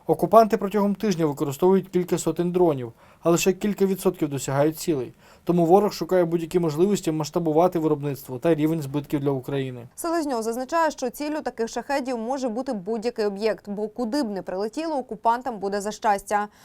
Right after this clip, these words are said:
Speaker 2: А нищення цивільних об'єктів — це створення певної зневіри в українському суспільстві. Експерт зауважив, що жовтень був рекордним по кількості застосування шахедів та їхніх аналогів. Їх запустили понад дві тисячі.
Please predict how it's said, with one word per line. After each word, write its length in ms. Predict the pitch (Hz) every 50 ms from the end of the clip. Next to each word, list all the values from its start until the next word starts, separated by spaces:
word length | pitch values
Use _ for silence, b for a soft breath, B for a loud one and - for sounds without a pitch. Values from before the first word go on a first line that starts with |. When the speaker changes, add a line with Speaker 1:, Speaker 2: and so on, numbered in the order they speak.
| b b
Speaker 2:
А 100 | b 311
нищення 520 | 302 294 311 320 302 - - 240 214 208 202
цивільних 540 | 202 - 233 226 208 226 247 277 311 302 320
об'єктів — 480 | 247 233 233 226 208 208 - 214 190 -
це 100 | - 202
створення 420 | - - 240 269 277 247 233 220
певної 420 | 202 - 233 233 247 262 269 269 240
зневіри 400 | 190 180 208 185 196 220 226 240
в 80 | 214
українському 540 | 220 196 - 220 196 196 190 - - 196 202
суспільстві. 640 | 196 220 208 214 - 226 208 180 - - 202 196 180 175 175 b b b b b b
Експерт 420 | 247 254 - - - 214 190 190
зауважив, 480 | 180 202 202 202 226 240 262 247 247 214
що 200 | - - 214 202
жовтень 480 | 185 170 240 247 247 247 - 247 240 190
був 180 | 196 202 190
рекордним 540 | 202 214 214 - 240 240 247 240 220 202 185
по 100 | - 190
кількості 500 | 190 - 220 202 208 208 202 - 214 196
застосування 680 | 180 202 196 - 214 196 - 226 214 202 180 175 170 180
шахедів 560 | - 202 196 - 233 233 233 247 254 240 b b b b b
та 100 | - 277
їхніх 400 | 277 226 226 220 - 226 220 -
аналогів. 600 | 233 233 247 226 202 196 208 202 214 208 190 180 - -
Їх 280 | 208 214 247 247 208 175
запустили 520 | 180 160 - 180 - - 240 247 240 226
понад 380 | 220 - 226 226 220 220 190 185
дві 140 | 190 196 214
тисячі. 540 | - - 262 247 - 196 185 - 196 175